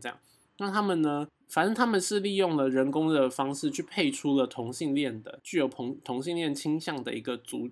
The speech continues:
的族群这样子，然后去对照一般的，就是没有被这个人工配育出来的这个族群。然后他们发现就是，而且是米虫欸，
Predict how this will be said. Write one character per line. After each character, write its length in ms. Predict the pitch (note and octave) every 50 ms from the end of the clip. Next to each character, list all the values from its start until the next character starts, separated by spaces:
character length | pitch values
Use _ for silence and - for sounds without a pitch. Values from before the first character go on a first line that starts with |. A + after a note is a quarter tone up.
| _ -
的 140 | - B2 A#2
族 260 | - - A#2+ A#2 A#2
群 320 | A#2 - - A2+ G#2+ A2+
这 80 | C3 B2+
样 120 | A#2+ A#2 A2+
子， 200 | - - - - -
然 180 | - C#3 C#3
后 80 | D3+ D#3+
去 160 | D#3 - F3+
对 220 | D#3+ - F#3 E3 D3+
照 160 | D#3+ D#3 -
一 100 | - D#3
般 360 | D3 - C#3 B2+ B2 C3 B2+
的， 100 | - A#2+
就 160 | A2+ - C3+ B2+
是 120 | C3+ C3
没 140 | B2 B2+ C#3
有 160 | C3+ A#2 G#2 - _
被 200 | - C3+ B2 A#2+
这 120 | A#2+ B2+
个 200 | A#2+ A#2+ A2+ A2 -
人 160 | - B2 B2+
工 180 | C3 C3 C3 C3+
配 180 | C3+ - C3+ B2
育 160 | B2 A#2+ A#2
出 200 | - - C3+ A#2+
来 180 | A2+ G#2 G2+
的 80 | G2+ A2
这 140 | G2+ - A#2
个 200 | A2+ - - - _ _ _ _ _ _ _ _ -
族 220 | - B2+ G#2+ A2
群。 320 | A2+ - - - - - - _ _
然 160 | - C3 C3+
后 320 | C#3+ F3 G3 F3+ E3 - - _ _ _ _ _ _ _
他 100 | - B3
们 80 | A3+ G3+
发 260 | - G#3 G3 G3 G3
现 440 | F#3+ - - G3+ F3+ C#3 B2+ B2+ -
就 140 | - - G3
是， 320 | F#3+ - F#3 D#3+ C3+ - - _ _ _ _ _ -
而 80 | - B3+
且 100 | B3+ G#3
是 140 | - C4+
米 300 | A#3+ A3+ G3 D3 B2+ A2+
虫 280 | - - C3 B2 G#2 A#2+
欸， 280 | B2 A#2 A#2+ D#3 D#3+